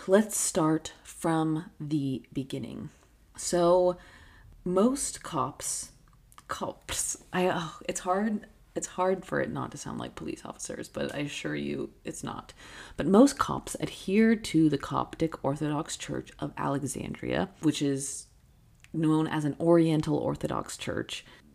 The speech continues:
<sighs> There's a part of me that feels weird using the word Oriental, but I guess, uh, this is the, this is the official term, so I am just observing and reporting.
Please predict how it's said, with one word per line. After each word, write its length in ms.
<sighs> 440
There's 160
a 40
part 220
of 80
me 120
that 160
feels 540
weird 360
using 360
the 80
word 180
Oriental, 540
but 120
I 120
guess, 480
uh, 560
this 260
is 220
the, 380
this 140
is 80
the 140
official 360
term, 440
so 540
I 60
am 200
just 300
observing 480
and 100
reporting. 600